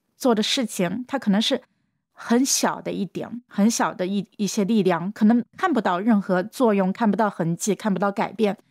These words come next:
但是历史是一个环绕性的，就是这种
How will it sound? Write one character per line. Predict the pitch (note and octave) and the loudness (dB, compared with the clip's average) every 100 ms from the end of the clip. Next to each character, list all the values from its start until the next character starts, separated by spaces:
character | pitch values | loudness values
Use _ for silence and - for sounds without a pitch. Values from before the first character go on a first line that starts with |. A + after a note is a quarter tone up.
| _ _ _ | _ _ _
但 | D4 D4 | 2 2
是 | D4+ B3 A#3+ _ _ _ - | 2 0 -2 _ _ _ -2
历 | D4+ | 0
史 | C#4 - F#3+ | 2 0 0
是 | B3 | 0
一 | A#3 | 2
个 | B3 G#3 - _ | 2 0 -2 _
环 | G3 F3+ | -4 0
绕 | C4+ B3+ | 0 2
性 | - G3+ | 2 2
的， | F3+ | 2
就 | F3+ | 0
是 | B3 B3 | -2 0
这 | D4 | 0
种 | A3+ G3+ | 0 0